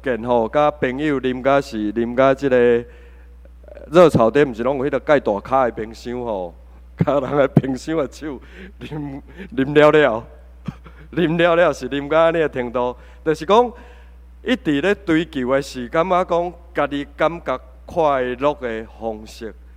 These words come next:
用薰用酒来，就是讲一个较无远茫的方式去，互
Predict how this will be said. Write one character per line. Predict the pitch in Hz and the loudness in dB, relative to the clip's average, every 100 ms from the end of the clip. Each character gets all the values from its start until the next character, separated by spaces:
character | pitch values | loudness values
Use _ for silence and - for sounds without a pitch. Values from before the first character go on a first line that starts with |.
| - - - - - - | -20 -20 -20 -20 -20 -4
用 | 170 165 143 | -2 -2 -4
薰 | 156 156 160 160 156 | -4 -2 -2 -8 -12
用 | 143 151 135 | -6 -6 -6
酒 | - 170 160 113 - - - | -12 -8 -8 -8 -12 -20 -10
来， | 123 127 131 123 107 - 110 | -6 -2 -4 -6 -12 -16 -12
就 | 123 | -12
是 | 113 113 | -10 -8
讲 | 147 | -8
一 | 175 165 123 | -8 -10 -6
个 | 123 131 - - - - | -6 -6 -10 -20 -16 -2
较 | 175 | 0
无 | 147 139 135 73 60 55 - 50 50 50 | 2 0 -2 -8 -14 -16 -18 -20 -18 2
远 | 190 175 135 | 6 6 6
茫 | 127 | 4
的 | 131 | 4
方 | 135 127 | 0 -2
式 | 131 123 | -2 -6
去， | 160 156 156 - - - - - - | -4 -4 -4 -8 -20 -20 -20 -20 -20
互 | - 123 117 120 | -4 0 0 0